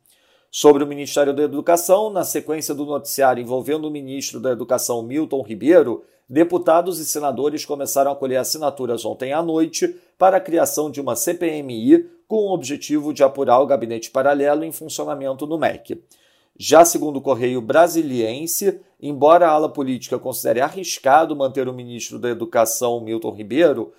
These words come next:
o presidente não cogita afastá-lo. Se for para sair, será em meio à reforma ministerial daqui a nove dias, quando saem os ministros candidatos.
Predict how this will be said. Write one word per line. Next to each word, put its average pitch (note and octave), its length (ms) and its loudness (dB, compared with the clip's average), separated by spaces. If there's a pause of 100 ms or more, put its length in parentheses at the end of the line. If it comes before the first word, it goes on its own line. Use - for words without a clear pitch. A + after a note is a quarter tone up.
(180)
o D3 100 -4
presidente D3+ 640 -4
não D#3 220 -4
cogita D#3+ 340 -2
afastá-lo. A#2+ 720 -2 (520)
Se - 240 -2
for D3 240 4
para A#2+ 240 2
sair, F3 680 0 (120)
será E3 600 6
em D#3+ 100 -10
meio D#3 280 2
à E3+ 40 2
reforma C3+ 460 -2
ministerial C#3 760 4
daqui C#3 260 -4
a A#2 60 0
nove D3+ 320 0
dias, D#3+ 400 -2
quando F3 240 -4
saem C#3 320 0
os C3+ 140 -12
ministros C3+ 520 -10
candidatos. - 880 -6